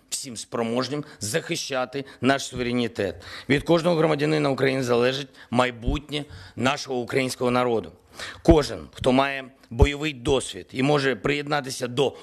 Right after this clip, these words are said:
оборони України, повинен негайно прибути до відповідних центрів комплектації. Міністерство внутрішніх справ залучає до захисту держави ветеранів. Уважно, будь ласка, слідкуйте за,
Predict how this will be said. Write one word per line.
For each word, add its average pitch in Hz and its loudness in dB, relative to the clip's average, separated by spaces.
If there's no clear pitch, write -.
оборони 147 4
України, 104 0
повинен 139 4
негайно 131 -2
прибути 131 0
до 123 2
відповідних 139 0
центрів 143 -4
комплектації. 143 4
Міністерство 156 -2
внутрішніх 135 -2
справ 139 -2
залучає 156 0
до 143 -4
захисту 151 -2
держави 131 0
ветеранів. 120 0
Уважно, 160 2
будь 120 -2
ласка, 151 2
слідкуйте 139 -4
за, 123 -2